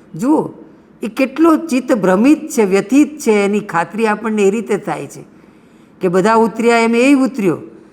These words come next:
બધા સુવર્ણપુર ગામમાં જાય છે અને આ માણસ જાય છે ગામની બહાર સીમમાં.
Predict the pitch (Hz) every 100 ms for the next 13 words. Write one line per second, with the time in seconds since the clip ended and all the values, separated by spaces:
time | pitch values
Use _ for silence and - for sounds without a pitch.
0 | _ - 151 165 220 214 196 196 220 220
1 | 220 214 180 160 185 233 285 214 185 175
2 | - 143 131 - - _ - 156 175 180
3 | - 185 196 180 175 180 135 147 135 143
4 | - 233 359 - - - - _ - 143
5 | 143 165 180 165 147 160 175 156 - 208
6 | 208 156 107